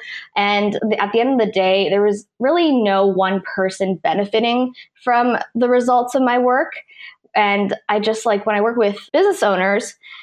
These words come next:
I get to, like, help a mom, you know, save for her kids' college fund or help pay off her mortgage faster,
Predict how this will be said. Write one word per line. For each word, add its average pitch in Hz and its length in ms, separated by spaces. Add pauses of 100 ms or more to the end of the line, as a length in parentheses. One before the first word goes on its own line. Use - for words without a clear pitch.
(340)
I 208 260
get 196 260
to, 202 120
like, 180 220
help - 280 (100)
a 196 80
mom, 180 440
you 180 140
know, - 60
save 226 340
for 220 100
her 214 140
kids' 190 540 (100)
college - 440
fund 113 380
or 190 220
help 180 240
pay 254 140
off 196 180
her 220 80
mortgage 202 480
faster, - 500